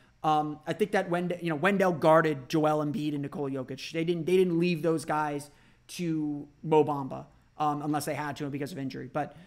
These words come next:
Wendell Carter was the guy that, that had both of those assignments. He is very, very capable of being, being a starting center. Uh, you know, I, I think the que-, I think the question that I raised is fair, that I think the evidence points to Wendell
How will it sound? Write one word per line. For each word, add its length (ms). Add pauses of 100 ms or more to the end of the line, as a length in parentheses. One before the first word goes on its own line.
(160)
Wendell 280
Carter 280
was 160
the 60
guy 240
that, 180
that 180
had 300
both 180
of 80
those 180
assignments. 540 (280)
He 180
is 160
very, 320
very 220
capable 440
of 120
being, 220 (160)
being 200
a 20
starting 300
center. 380
Uh, 100
you 80
know, 80
I, 300
I 40
think 160
the 60
que-, 280
I 80
think 160
the 60
question 320
that 80
I 40
raised 300
is 160
fair, 460 (300)
that 100
I 60
think 160
the 120
evidence 300
points 300
to 80
Wendell 540